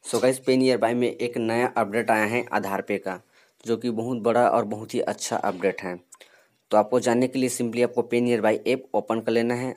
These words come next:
और ओपन करके भी मैं आपको दिखा देता हूँ कि आधार पे का अपडेट आ चुका है। आधार पे का अपडेट बहुत ही अच्छा है और बहुत ही अच्छा सर्विस है ये Pay Nearby में, तो आप इसका बिल्कुल ही यूज़ कीजिए। अभी Pay Nearby प्रॉब्लम चल रहे थे, तो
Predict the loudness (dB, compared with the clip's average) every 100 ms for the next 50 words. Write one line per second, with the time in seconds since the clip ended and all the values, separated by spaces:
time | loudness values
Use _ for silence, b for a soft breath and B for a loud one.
0 | -2 0 0 -2 -2 -4 -4 -2 -2 -4
1 | -4 -6 -6 -6 -6 -6 -8 -10 -12 _
2 | -8 -2 0 0 -2 0 -2 0 0 0
3 | -2 -4 -2 -2 -6 -8 -8 -12 -16 B
4 | B B -18 -4 -2 0 -2 -2 -2 -2
5 | -2 0 0 -2 -4 -6 -6 -10 -8 -8
6 | -8 -8 -8 -4 0 0 -2 -6 -8 -8
7 | -8 -8 -10 -8 -6 -6 -6 -6 -4 -2
8 | -4 -4 -4 -4 -8 -10 -4 -2 -2 -2
9 | -4 -8 -12 b b b -4 -4 -6 -8
10 | -8 -6 -6 -4 -4 -4 -6 -8 -10 -8
11 | -2 -2 -2 B B B B -2 -2 0
12 | 2 2 2 0 0 2 2 0 -2 -4
13 | -2 -4 -6 -6 -6 -10 B B B _
14 | -4 -4